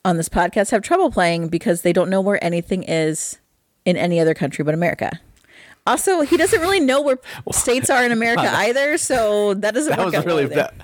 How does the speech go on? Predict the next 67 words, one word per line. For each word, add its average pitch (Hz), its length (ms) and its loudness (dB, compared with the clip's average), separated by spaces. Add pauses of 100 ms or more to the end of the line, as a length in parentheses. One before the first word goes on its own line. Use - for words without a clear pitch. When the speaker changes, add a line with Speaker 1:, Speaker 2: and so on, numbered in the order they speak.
(420)
Speaker 2:
that 151 140 2
was 156 100 0
really 147 220 2
pointed 127 360 2
at 104 100 4
me. 104 300 2 (500)
Speaker 1:
<laughs> - 520 -10
I 170 100 2
never 170 280 2
said 180 240 2
your 202 100 2
name. 151 260 -4 (280)
I 165 80 0
never 160 320 0
said 185 160 0
Speaker 2:
In 156 60 2
Speaker 1:
your 170 80 2
name. 156 140 0
Speaker 2:
your, 160 240 -2 (200)
in 165 360 2 (140)
car, 160 360 0
in 139 160 2
place 156 380 -2
games 139 440 0
that 131 80 2
have 120 300 0
places, 131 460 0
I 101 140 0
can 110 220 0
look 123 180 0
on 127 120 2
the 101 80 0
card 131 340 -2
that 110 100 -8
they 101 100 0
give 92 220 0
me 90 160 -2
and 85 120 -2
find 107 260 0
it 104 80 2
on 98 160 2
the 85 60 -2
map, 85 440 -2
so 101 200 0
I 107 100 0
can 110 140 -10
pretend 127 340 -2
like 98 140 0
I 92 80 2
know 87 160 2
where 82 120 0
it - 40 0
Speaker 1:
I 254 100 2
Speaker 2:
is. 254 120 0
Speaker 1:
know 269 160 0
Speaker 2:
Thank 349 60 0
you 285 40 -4
very 233 80 2
Speaker 1:
this, 190 160 -2
Speaker 2:
much. 190 80 -6
Speaker 1:
but 202 140 0
when 240 160 2
we 269 120 2
have 262 140 -2
played 269 380 -2
the 240 160 2
other 254 340 0